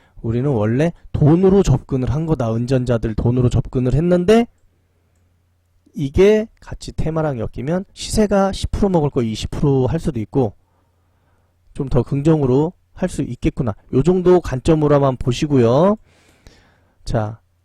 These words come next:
그린 뉴딜도 포함이 됐다. 그러면 이게 에너지 쪽만도 아니겠죠. 여러 가지 많이 있을 겁니다. 자, 이,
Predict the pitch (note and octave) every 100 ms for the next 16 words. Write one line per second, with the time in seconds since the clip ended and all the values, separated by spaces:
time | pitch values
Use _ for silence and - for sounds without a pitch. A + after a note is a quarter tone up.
0 | _ _ _ _ _ F3 F3+ A3 A3 A3
1 | _ _ _ _ _ A#2+ C3+ C3 A2+ B2
2 | E3 G3+ _ _ _ - F#3+ F#3 C#3 -
3 | - - - _ _ _ _ _ - D#3+
4 | D3+ A#2 A#2+ A#2 _ B2+ C#3+ F#3+ - F3
5 | - F3 E3 E3 D#3+ D#3+ - - B2 E3
6 | F3 - A2 A#2+ A2 _ _ _ _ _
7 | _ _ _ _ _ G#2+ A2+ A2 G#2 C#3+
8 | C#3+ A2+ G#2+ A2 A2 D#3+ - G#2+ G2 G#2+
9 | - _ _ _ _ _ - - - _
10 | _ _ _ _ _ D#3+ F3+